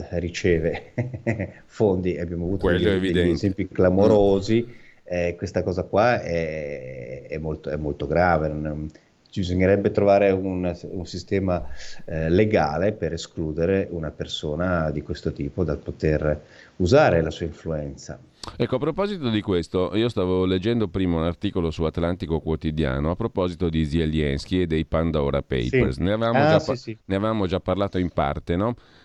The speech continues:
Speaker 2: Ci torna sopra,
Speaker 1: Sì.
Speaker 2: quattro giugno, Marco Cesario a proposito appunto delle accuse di corruzione mosse nei confronti del presidente ucraino. Eh, sono sostanziali, sono fumo,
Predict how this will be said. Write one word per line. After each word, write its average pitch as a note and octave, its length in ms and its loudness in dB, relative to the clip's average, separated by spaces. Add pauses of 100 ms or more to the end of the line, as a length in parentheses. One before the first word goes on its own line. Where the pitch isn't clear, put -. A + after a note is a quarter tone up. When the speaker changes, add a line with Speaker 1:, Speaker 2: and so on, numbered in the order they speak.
Speaker 2:
Ci A#2 180 -2
torna C#3+ 360 0
sopra, G2+ 640 0
Speaker 1:
Sì. E2 100 -4
Speaker 2:
quattro F#2 380 0
giugno, E2 320 2
Marco E2 320 0
Cesario E2+ 600 2
a - 20 -4
proposito D#2+ 840 -2 (460)
appunto F#2+ 480 -2
delle F2+ 240 2
accuse G2+ 340 0
di F#2+ 160 0
corruzione G#2+ 800 0
mosse D#2+ 320 -2
nei D#2 160 0
confronti E2 480 -2
del D#2+ 120 0
presidente D2+ 520 -2
ucraino. C2+ 540 -2 (260)
Eh, C#2 560 0 (160)
sono F#2+ 600 -2
sostanziali, A#2+ 880 -2
sono F2 800 0
fumo, C3 680 0